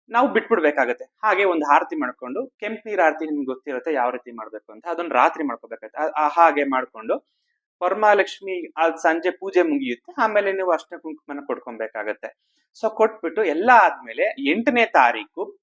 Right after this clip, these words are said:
ಅವತ್ತಿನ ದಿನ ವರಮಹಾಲಕ್ಷ್ಮಿ ವ್ರತನ ಕದಲಿಸೋದು ಮಾಡ್ಬೇಡಿ.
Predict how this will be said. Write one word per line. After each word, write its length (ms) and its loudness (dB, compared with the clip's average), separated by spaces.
ಅವತ್ತಿನ 420 4
ದಿನ 240 -4
ವರಮಹಾಲಕ್ಷ್ಮಿ 800 0
ವ್ರತನ 300 -4
ಕದಲಿಸೋದು 640 -8
ಮಾಡ್ಬೇಡಿ. 760 -6